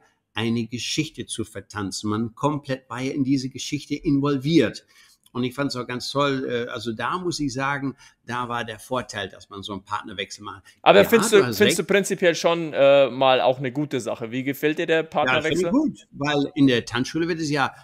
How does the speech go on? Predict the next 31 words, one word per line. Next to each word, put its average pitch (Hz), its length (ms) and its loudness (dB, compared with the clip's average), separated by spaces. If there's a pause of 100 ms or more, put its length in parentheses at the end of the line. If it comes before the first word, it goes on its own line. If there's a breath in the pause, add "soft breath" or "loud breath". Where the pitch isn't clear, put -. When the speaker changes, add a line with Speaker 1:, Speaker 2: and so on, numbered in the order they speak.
(140)
Speaker 1:
hauptsächlich 139 400 0
auch 101 140 -6
praktiziert, 110 640 -4
auch 76 100 -6
bei 110 160 -2
West 113 260 -2
Coast 110 220 -2
Swing, 139 300 -2
Jack 123 160 -2
Speaker 2:
Ja. 120 80 -4
Speaker 1:
and 110 200 0
Jill 131 220 2
nennen 156 220 -2
wir 156 100 -2
das, 156 260 -4 (320 soft breath)
dass 123 140 -6
man 117 220 -2
Partner 139 340 -2
tauscht. 117 320 -6
Einerseits 147 500 -2
ist 117 160 -6
es 117 120 -8
für 123 120 -12
den 107 200 -2
Herrn 110 260 -4
immer 104 300 -6
gut, 180 220 0 (260 soft breath)
damit 127 320 0
er 123 240 -4
auch 107 160 -10
lernt, 123 360 -2